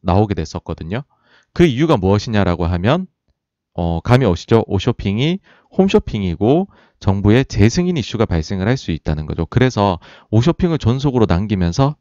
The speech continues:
합병을 진행을 했습니다. 이게 마찬가지의 사례라고 보시면 됩니다. 그래서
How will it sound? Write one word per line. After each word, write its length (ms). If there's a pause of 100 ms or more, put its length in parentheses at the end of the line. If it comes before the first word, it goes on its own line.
합병을 380
진행을 340
했습니다. 460 (380)
이게 200
마찬가지의 800
사례라고 520
보시면 380
됩니다. 320
그래서 300